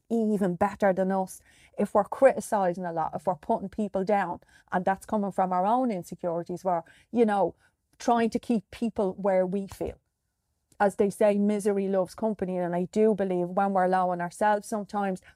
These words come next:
we can we lash out, we attack, and that comes, that, that comes from jealousy as well, when we're fault finding all the time, or we're blaming. We're finding reasons to blame other people on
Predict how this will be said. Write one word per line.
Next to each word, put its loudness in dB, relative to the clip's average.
we 0
can -2
we 2
lash 0
out, 0
we 0
attack, -6
and -4
that 0
comes, -2
that, 2
that 2
comes -2
from -6
jealousy -2
as -6
well, 2
when 0
we're 2
fault 8
finding 0
all -2
the -8
time, -6
or 0
we're 2
blaming. 0
We're 2
finding 0
reasons -4
to -4
blame 0
other -2
people -4
on 0